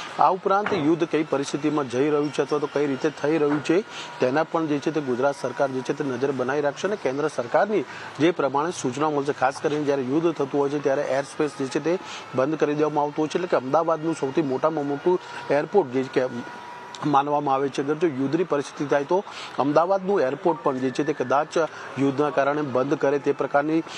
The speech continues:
અ, જે છે, અ, સરકાર નિર્ણય કરી શકે છે. પરંતુ હજુ એ તો ઘણી વાર છે. કેન્દ્ર સરકાર જે છે તે સતત, અ, ગુજરાત સરકાર સાથે સંપર્ક બનાવી રાખશે, કારણ કે ગુજરાત અને રાજસ્થાન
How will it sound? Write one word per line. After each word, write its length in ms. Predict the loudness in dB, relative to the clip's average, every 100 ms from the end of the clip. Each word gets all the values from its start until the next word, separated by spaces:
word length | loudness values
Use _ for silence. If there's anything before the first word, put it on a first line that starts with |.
| -10 -2
અ, 120 | 0
જે 200 | 2 0
છે, 300 | 2 0 0
અ, 480 | 0 2 0 0 -2 0
સરકાર 300 | 2 2 2
નિર્ણય 260 | 2 0
કરી 200 | 0 0
શકે 220 | 0 -2 -2
છે. 80 |
પરંતુ 460 | 0 0 0 0 0
હજુ 180 | 4 2
એ 60 |
તો 140 | 2 0
ઘણી 300 | 0 0 2
વાર 220 | 2 0
છે. 120 | -2 -2
કેન્દ્ર 240 | 0 0
સરકાર 440 | -2 -2 2 2 2
જે 140 | -2
છે 120 | -2
તે 120 | -2
સતત, 460 | -2 0 2 2 2
અ, 80 | -2 -2 -12 -2 2
ગુજરાત 460 | 2 2 4 2 2
સરકાર 260 | 0 0
સાથે 260 | 0 0 -2
સંપર્ક 380 | -4 -2 -2 0
બનાવી 240 | 0 0 0
રાખશે, 240 | -2 -2
કારણ 120 | -2
કે 60 | -2
ગુજરાત 460 | -2 2 2 0
અને 220 | -2 0 2
રાજસ્થાન 480 | 2 0 2 2